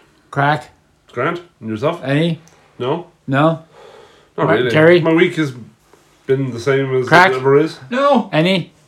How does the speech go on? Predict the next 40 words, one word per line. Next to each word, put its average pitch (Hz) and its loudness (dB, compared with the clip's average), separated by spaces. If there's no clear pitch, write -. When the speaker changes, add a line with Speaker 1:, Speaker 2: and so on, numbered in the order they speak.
Speaker 3:
No, 285 2
actually. - -2
Speaker 2:
Oh, 359 8
we 294 6
had 294 6
a 262 -2
great - -2
Speaker 1:
Did - 2
you 262 6
Speaker 2:
old 254 8
Speaker 1:
mix 247 2
Speaker 2:
game. 247 4
Speaker 1:
them 185 4
up? 208 2
Speaker 2:
We 226 0
had 262 2
a 226 -2
great 294 6
old 254 6
game 240 -2
of 208 6
Rivals 208 2
on 160 -2
Monday 170 -4
night. 220 -6
Speaker 3:
No, 143 -12
we 113 -8
didn't. 123 -14
Speaker 1:
Oh, 214 0
that's 233 -2
right. 220 -4
Speaker 2:
A 151 -10
brilliant 285 0
game 113 0
of 101 -2
Rivals. 92 -8
Speaker 3:
That 123 -10
was 107 -10
all - -20
right. - -20